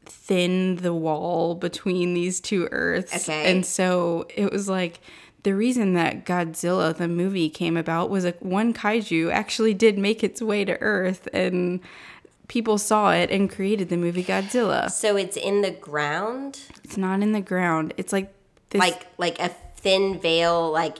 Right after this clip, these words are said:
Speaker 2: in, like, the sky or, like, in the
Speaker 1: Just, like,
Speaker 2: just, like, there's
Speaker 1: where
Speaker 2: this
Speaker 1: we
Speaker 2: one
Speaker 1: are.
Speaker 2: spot. We're here in this spot in Greenland.
Speaker 1: It could be
Speaker 2: in the middle of nowhere.
Speaker 1: It could be anywhere. There's a lot of nuclear activity.
Speaker 2: Okay.
Speaker 1: But there's a nuclear site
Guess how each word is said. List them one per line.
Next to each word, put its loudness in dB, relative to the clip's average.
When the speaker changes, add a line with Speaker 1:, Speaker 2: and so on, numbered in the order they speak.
Speaker 2:
in, 0
like, 0
the -6
sky 0
or, -2
like, -4
in -4
the 0
Speaker 1:
Just, 2
like, 2
Speaker 2:
just, -2
like, -2
there's 0
Speaker 1:
where 6
Speaker 2:
this 2
Speaker 1:
we 2
Speaker 2:
one 8
Speaker 1:
are. 8
Speaker 2:
spot. 2
We're -4
here -4
in -2
this -4
spot 4
in 0
Greenland. -2
Speaker 1:
It 8
could 2
be 2
Speaker 2:
in 4
the 6
middle 4
of 4
nowhere. 2
Speaker 1:
It 4
could 4
be 0
anywhere. 4
There's 2
a -2
lot 4
of 2
nuclear 0
activity. -4
Speaker 2:
Okay. -4
Speaker 1:
But 2
there's 0
a 0
nuclear -2
site -4